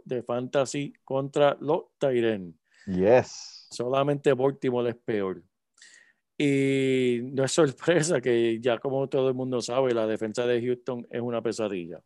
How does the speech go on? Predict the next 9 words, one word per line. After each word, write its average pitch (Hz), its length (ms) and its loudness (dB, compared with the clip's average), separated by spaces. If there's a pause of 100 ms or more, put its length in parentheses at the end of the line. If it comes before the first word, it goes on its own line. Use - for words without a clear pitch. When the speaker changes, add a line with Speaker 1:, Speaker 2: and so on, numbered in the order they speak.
(100)
Speaker 1:
Así 110 320 -6
que 120 140 -2
espera 117 340 -6
muchas 120 260 -8
cosas 120 320 -6
buenas 127 560 -2 (760)
de 123 360 2
Tyler 123 440 0
Higbee. 160 560 4